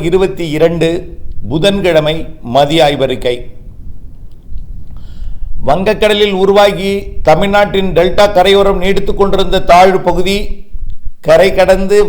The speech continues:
வளிமண்டலத்தில் தாழ்வு பகுதியாகவே உள் மாவட்டங்கள் நோக்கி பயணித்து கர்நாடகா பகுதியை நோக்கி நகர்ந்து கொண்டிருக்கிறது. இப்பொழுது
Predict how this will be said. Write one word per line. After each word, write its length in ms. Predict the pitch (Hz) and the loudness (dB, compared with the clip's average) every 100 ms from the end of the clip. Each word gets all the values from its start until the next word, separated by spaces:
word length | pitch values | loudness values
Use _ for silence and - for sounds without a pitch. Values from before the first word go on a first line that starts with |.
| 160 | 2
வளிமண்டலத்தில் 840 | 190 196 196 185 185 190 190 151 170 | 2 2 2 2 2 2 0 4 4
தாழ்வு 280 | 185 185 170 | 4 4 4
பகுதியாகவே 720 | 170 196 196 185 165 180 180 170 - - - - - - - - - - - - - - - - - 151 | 2 2 4 4 4 2 2 2 2 4 4 4 0 -6 -2 -2 -2 -2 -4 -4 -2 0 -2 -2 -2 0
உள் 180 | 214 233 214 | 2 2 4
மாவட்டங்கள் 680 | 208 214 214 - 202 202 190 | 4 4 2 2 2 2 2
நோக்கி 260 | 185 190 202 185 | 0 0 0 4
பயணித்து 380 | 185 190 - 208 - | 4 2 -2 -2 2
கர்நாடகா 560 | 175 196 214 208 185 190 | 2 4 4 4 4 4
பகுதியை 260 | 185 175 170 | 2 0 0
நோக்கி 200 | 185 202 180 | -2 0 2
நகர்ந்து 300 | 180 196 196 | 2 2 2
கொண்டிருக்கிறது. 520 | 180 175 - 160 151 156 156 - - - - - - 143 | 2 0 0 2 2 0 -4 -8 -4 -2 0 -2 -2 -2
இப்பொழுது 440 | 156 190 202 214 | 0 0 2 4